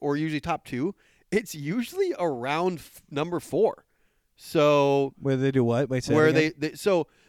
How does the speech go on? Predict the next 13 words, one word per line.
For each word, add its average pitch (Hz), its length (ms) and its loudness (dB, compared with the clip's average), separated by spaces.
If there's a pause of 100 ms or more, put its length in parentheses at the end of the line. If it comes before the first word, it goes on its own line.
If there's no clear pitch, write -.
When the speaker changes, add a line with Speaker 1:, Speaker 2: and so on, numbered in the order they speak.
(160)
Speaker 1:
they've 147 220 0
done 131 240 0
the 160 80 0
surprise, 127 800 -2
like, 131 300 -6 (200)
house 143 340 -6
visit 131 320 -6
to 143 100 -6
the 123 80 -4
lead's 127 460 -6
house, 185 400 -4
like, 123 180 -8
randomly. 151 840 -2